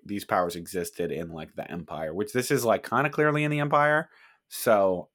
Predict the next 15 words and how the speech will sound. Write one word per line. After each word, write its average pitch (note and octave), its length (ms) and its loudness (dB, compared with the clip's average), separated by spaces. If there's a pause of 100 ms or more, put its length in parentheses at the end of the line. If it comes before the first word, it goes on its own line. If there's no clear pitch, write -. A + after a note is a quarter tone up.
I C3+ 160 10
also C#3 200 6
don't A#2 260 2
think A2+ 180 0
they G#2 120 4
had G#2+ 220 2
this G2+ 160 -6
melded G2+ 380 -2
ship G#2+ 160 -2
together, G2 280 0
or, G2 60 4
like, F#2+ 240 -2
these G2+ 160 -6
two A2 140 0
twins F#2 500 -6